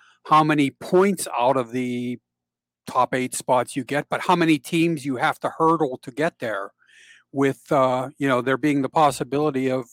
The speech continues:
of three points in every game that's contested, you know, it's not easy to make up ground.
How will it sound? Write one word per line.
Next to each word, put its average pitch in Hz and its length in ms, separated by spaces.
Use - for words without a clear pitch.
of 135 220
three 156 340
points 160 800
in 139 220
every 143 240
game 147 300
that's 143 180
contested, 156 760
you 143 100
know, 135 160
it's 151 360
not 156 240
easy 156 380
to 135 180
make 131 320
up 143 200
ground. 131 600